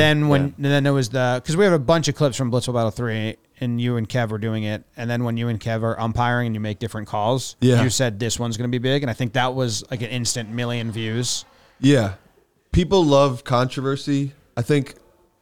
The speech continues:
Speaker 3: people love even more controversy that they can have an opinion on, and it's also not that serious.
Speaker 1: Yeah. And then, wait, but the Boone, uh, <laughs> sitting Indian style?
Speaker 3: Oh, yeah.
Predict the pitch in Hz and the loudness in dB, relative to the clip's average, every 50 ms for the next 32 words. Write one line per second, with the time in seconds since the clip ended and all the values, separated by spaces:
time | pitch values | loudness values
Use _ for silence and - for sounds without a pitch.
0 | _ _ _ _ _ _ _ _ _ _ _ _ _ _ - - 151 139 - 139 | _ _ _ _ _ _ _ _ _ _ _ _ _ _ 0 0 2 2 4 4
1 | 143 135 131 120 120 123 123 120 120 120 113 117 110 123 110 110 110 107 110 123 | 4 4 4 4 4 4 6 6 6 4 2 2 0 0 2 2 2 2 4 4
2 | 127 123 123 117 113 110 107 104 110 - - _ _ _ _ _ _ _ _ _ | 6 6 6 6 6 6 4 2 0 -6 -16 _ _ _ _ _ _ _ _ _
3 | _ _ _ _ _ _ - - 143 131 139 127 - 131 120 123 120 - - 127 | _ _ _ _ _ _ -2 0 2 2 2 2 0 2 4 4 4 4 2 2
4 | 117 113 113 110 117 120 - - 117 120 117 110 113 110 107 - - 120 117 120 | 2 2 2 2 2 0 2 2 2 2 2 2 2 0 2 0 0 0 2 2
5 | 120 127 127 127 123 127 127 - - 110 110 107 - 113 117 110 - 117 107 101 | 2 4 4 4 4 2 0 -2 0 0 0 2 2 2 2 2 2 0 0 0
6 | 104 107 107 - - 107 104 95 - - - - 117 107 101 92 87 82 - - | 0 0 0 0 0 -2 -2 -2 -2 -4 -4 -2 0 0 0 0 -2 -6 -8 -10
7 | - - - - - - _ - 104 90 87 - _ _ - - 151 160 170 175 | -10 -10 -10 -12 -12 -14 _ -10 -8 -8 -8 -10 _ _ -4 0 2 4 4 4
8 | 170 170 165 165 165 156 123 147 123 123 139 110 123 156 165 175 175 170 165 160 | 4 4 4 4 2 4 2 0 0 0 -2 0 2 4 4 4 4 4 2 2
9 | 151 - - _ _ _ _ _ _ _ - - 135 127 127 - - 170 143 117 | 0 -4 -10 _ _ _ _ _ _ _ -4 0 4 4 6 6 4 4 2 2
10 | 117 104 98 - - 123 - - 156 139 131 127 123 123 127 139 151 151 143 - | 2 0 -2 -6 -8 -8 -2 0 0 2 2 2 0 0 2 2 2 2 2 2
11 | - 170 170 175 175 185 185 165 - _ _ _ _ - 127 135 139 139 135 117 | 0 2 2 4 4 2 2 0 -6 _ _ _ _ 0 2 4 6 6 6 4
12 | 107 95 95 | 4 2 -2